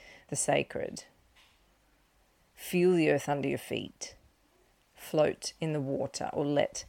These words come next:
the moon shine on your skin. We are part of nature, but we forget our connection to it easily if we're not making the time to be in communion. How can we have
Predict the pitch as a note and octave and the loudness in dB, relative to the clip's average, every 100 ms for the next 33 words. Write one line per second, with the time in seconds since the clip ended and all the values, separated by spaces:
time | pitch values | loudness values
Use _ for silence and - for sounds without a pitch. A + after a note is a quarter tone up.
0 | _ _ _ E3 D#3 D#3 D#3 D#3 D3+ - | _ _ _ -2 0 2 0 0 -2 -2
1 | D3 D3 C#3+ C#3+ C3+ - - C#3+ G2+ D#2+ | -2 -2 -2 -2 -4 -6 -6 -6 -6 -8
2 | - _ _ _ _ _ - F#3 D#4 - | -16 _ _ _ _ _ 0 2 2 -4
3 | - G3 A#3+ F#3+ D#3 - - D3 D3+ D#3 | -8 -6 -4 -4 -2 -4 -4 -4 -2 -4
4 | - D3 D#3+ D#3 D#3 - C3+ - - D3+ | -6 4 4 4 0 -4 -8 -8 -8 -10
5 | - C#3 - D3 D3+ D#3+ C#3+ G#2 F3 D4 | -6 -4 -2 -4 -4 -4 -4 -2 -4 -6
6 | _ _ - _ D#3 - D3 C#3+ - D3+ | _ _ -20 _ -6 -2 -2 -2 -4 -2
7 | C#3 C#3+ - C#3+ C#3+ - _ _ _ - | -2 -2 -6 -6 -6 -10 _ _ _ -10
8 | - - G3 G3 C3 A2+ C#3 - - - | -8 -6 -2 0 0 -2 -6 -12 -8 -4
9 | C#3 - D#3 D3+ D#3 - C#3+ C#3 - C#3+ | -2 2 4 4 2 -2 -4 -4 -6 -6
10 | C#3 C#3+ C#3+ E2 E2 - _ _ - E3 | -4 -6 -6 -8 -12 -16 _ _ -8 -8
11 | - D#3+ D3 D3+ C#3 | -4 -6 -2 -2 -2